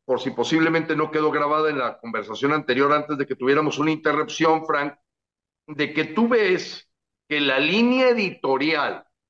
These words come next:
que le están dando a todos como cortina de humo, como cajita china, es el ine, para que no se toque ni con el pétalo de una rosa al dictador,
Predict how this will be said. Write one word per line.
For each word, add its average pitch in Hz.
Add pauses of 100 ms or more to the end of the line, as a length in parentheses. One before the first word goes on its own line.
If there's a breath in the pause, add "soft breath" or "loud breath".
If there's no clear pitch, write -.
(280)
que 143
le 135
están 196
dando 196
a -
todos 185
como 143
cortina 185
de 185
humo, 160 (460)
como 139
cajita 180
china, 226 (600)
es 175 (220)
el 180
ine, 302 (500)
para 131
que 131
no 147
se 165
toque 151
ni 131
con 120
el 117
pétalo 143
de 131
una 143
rosa 131
al 131
dictador, 113